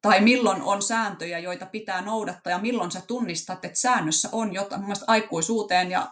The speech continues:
niin kuin, kuuluu myös se, että sä osaat oikealla hetkellä sanoa, että hei,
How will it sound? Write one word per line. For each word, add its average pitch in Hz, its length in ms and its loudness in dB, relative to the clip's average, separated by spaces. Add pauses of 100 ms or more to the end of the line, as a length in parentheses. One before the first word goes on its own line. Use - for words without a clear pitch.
niin 175 160 -2
kuin, - 120 -16
kuuluu 185 360 2
myös 190 340 2
se, 233 160 4
että 202 240 0
sä - 160 0
osaat 196 480 2
oikealla 190 500 -2
hetkellä 202 460 -2
sanoa, 254 500 2
että - 200 -6
hei, 220 340 -2